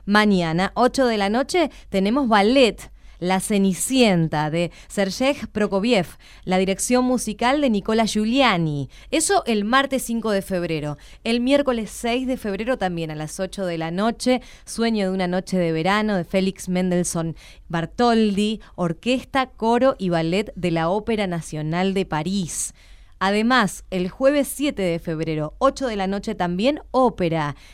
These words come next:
la Ópera Nacional de Finlandia dos mil dieciséis, con la dirección de Alberto Hall Garrido.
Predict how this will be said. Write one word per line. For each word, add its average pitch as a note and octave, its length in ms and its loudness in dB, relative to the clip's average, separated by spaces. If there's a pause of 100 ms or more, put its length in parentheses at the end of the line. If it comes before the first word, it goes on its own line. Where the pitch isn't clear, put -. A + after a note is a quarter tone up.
la F3 160 0
Ópera A3 280 0
Nacional F#3+ 680 0
de G#3+ 80 0
Finlandia A3 760 0 (300)
dos F#3 260 2
mil A#3+ 540 2
dieciséis, F3+ 880 -2
con F3+ 180 -2
la E3 60 0
dirección E3 580 -2
de A3 180 0
Alberto E3+ 880 2 (120)
Hall F#3 260 2
Garrido. F3+ 680 4